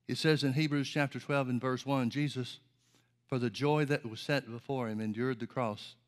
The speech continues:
despising the shame." He despised the cross. He despised the work that he would have to do to bring mankind into relationship with the,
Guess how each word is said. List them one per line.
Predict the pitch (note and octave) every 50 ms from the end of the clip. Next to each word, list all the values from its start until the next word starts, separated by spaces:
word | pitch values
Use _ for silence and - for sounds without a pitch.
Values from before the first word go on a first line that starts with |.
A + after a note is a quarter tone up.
| _ -
despising | A2+ A2 - - - C3 B2+ B2 G#2+ A2+ A#2+ A2+
the | G#2+ G#2
shame." | F#2+ - A2+ G#2 F#2+ F#2 - _ _ _ _ _ _ _ _ _ _ _ _ _ _ _ _ _ _ _ _ _ _ _ _ _
He | - F3+ F3
despised | D3 D3 - - - - D3 C#3 D3 D3 C#3+ C#3 B2 A2 -
the | A#2 A2
cross. | - - A#2 G#2+ G2 F2 E2+ - - - - _ - _ _ _
He | - E3+ E3 D3+
despised | C#3+ C#3+ - - - - D#3+ D#3+ E3 E3 D#3+ C#3+ B2 -
the | C3+ B2+
work | B2 C#3+ D#3 D3+ -
that | - C3+ B2+
he | B2+
would | B2 A#2+ B2
have | A2 B2 D3 D3+ D3+ - -
to | - A#2+
do | G#2+ A#2+ C3 C3+ B2+ A2 - - _ _ _ _ _ _ _ _ _ _ _ _ _ _ _ _ _ _ _ _ _ _ _ _ _ _ _ _ _ _ _ _ _ _ _ _ _ _ _ _ _ _ _ _ _ _ _ _ _ _ _ _ -
to | B2
bring | G2 B2 C3 C3 C3+
mankind | C3 B2+ B2 B2 B2 A#2 - C3+ C3 B2+ A#2+ A#2
into | A#2 A#2 A2 A2
relationship | A2+ A2 A2 A#2+ B2+ A#2+ - - G#2+ - - A#2+ A2+ -
with | - A2 F#2+
the, | G#2 G2